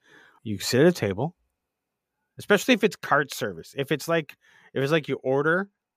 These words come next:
it all comes at once. And then, like, if you check off a thing, it all comes at once and it's a quick meal. But if you find a place with cart service, you just sit there drinking tea and chatting until something comes along on the cart that you want.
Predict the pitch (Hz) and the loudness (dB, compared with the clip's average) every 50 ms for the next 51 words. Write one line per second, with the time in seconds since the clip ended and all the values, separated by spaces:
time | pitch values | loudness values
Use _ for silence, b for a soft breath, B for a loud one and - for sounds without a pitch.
0 | _ - 127 123 120 120 - - 131 117 107 113 107 90 95 104 104 101 87 - | _ 0 2 4 4 2 0 -2 -6 -4 -4 -4 -4 -4 -4 -4 -4 -4 -6 -8
1 | - - - - - 113 110 110 104 95 92 110 107 104 101 101 107 107 104 104 | -12 -14 -12 -8 -6 -4 -4 -4 -4 -4 -4 -2 -2 -2 -4 -4 -6 -8 -8 -8
2 | 101 92 - - 147 143 - 139 127 117 107 - - 151 147 135 123 123 123 - | -12 -14 -6 -4 -2 0 0 0 0 -2 -2 -2 0 0 2 2 2 0 0 -2
3 | - 113 110 107 95 98 98 98 - - 95 98 - - - - 110 95 - - | -4 -6 -6 -6 -8 -8 -10 -10 -10 -8 -8 -8 -8 -10 -10 -8 -8 -8 -6 -6
4 | 110 110 101 87 92 110 107 107 - - 95 - - 151 180 208 196 180 - - | -6 -6 -6 -6 -6 -6 -6 -6 -8 -12 -14 -4 0 2 4 4 2 0 -2 -4
5 | 123 123 117 - B B B B B B B - 139 127 - - - - 156 160 | -6 -6 -6 -8 B B B B B B B 0 2 2 2 -2 0 2 2 2
6 | 156 - - - 127 107 98 90 98 113 - - b b b b b b - 175 | 2 0 -2 -2 -2 -2 0 -2 -4 -6 -8 -12 b b b b b b 0 0
7 | 214 233 269 214 - - - 170 160 143 160 180 185 165 123 127 160 170 160 180 | 2 2 2 0 0 2 4 4 4 6 6 4 4 4 2 2 0 2 2 0
8 | 160 - - 170 151 131 117 - - - 165 151 143 123 107 110 131 b b b | 0 0 -2 -2 -2 -2 -2 -4 0 2 4 4 4 4 0 -2 -6 b b b
9 | b b b 101 - 139 127 117 - - - 156 156 165 160 - 170 165 156 147 | b b b -6 -2 0 0 0 -2 -2 -2 0 0 0 4 4 4 6 6 4
10 | 147 147 147 147 147 139 135 127 - 160 156 147 - 147 127 131 123 117 127 139 | 4 4 4 2 2 0 -2 0 0 0 0 0 0 -2 -2 -2 -2 0 0 -2
11 | 151 143 - | -2 -4 -6